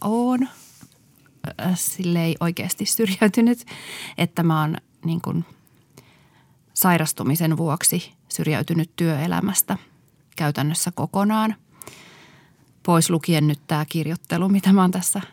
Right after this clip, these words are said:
tehnyt ja teen, mut muuten. Ja tota, se on aiheuttanut mulle taloudellisesti semmoisen tilanteen, josta mun on aika vaikea luultavasti elämäni aikanakaan päästä niin kun eteenpäin tai päästä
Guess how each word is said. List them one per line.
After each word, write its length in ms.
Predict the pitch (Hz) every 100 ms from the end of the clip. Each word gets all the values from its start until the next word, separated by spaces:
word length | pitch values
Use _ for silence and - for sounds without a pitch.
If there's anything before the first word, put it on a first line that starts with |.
| _ -
tehnyt 320 | 175 180 180 - 170
ja 100 | 170
teen, 400 | 175 175 180 - -
mut 120 | - -
muuten. 380 | - 156 190 196 - - - - - - - - -
Ja 220 | 170 170
tota, 360 | 170 - 165 170
se 120 | 170
on 120 | 160
aiheuttanut 500 | 143 156 - 160 156
mulle 240 | 160 156 - -
taloudellisesti 1000 | 233 254 226 202 190 180 180 - 170 - - -
semmoisen 560 | - 151 139 - 165 - - -
tilanteen, 520 | 160 147 139 165 135
josta 260 | 135 - 131
mun 200 | 147 170
on 200 | 208 233 -
aika 240 | 233 247
vaikea 360 | 262 240 175 165
luultavasti 480 | 160 151 151 - -
elämäni 500 | 165 156 156 147 156 - - - - - - -
aikanakaan 920 | 151 151 151 143 - 151 143 139 160 - _ _ -
päästä 400 | 135 147 - 139
niin 280 | 147 165
kun 260 | 180 185 190 _ _ -
eteenpäin 720 | 147 - 156 - - 101 170 -
tai 140 | 156 160
päästä 340 | 151 160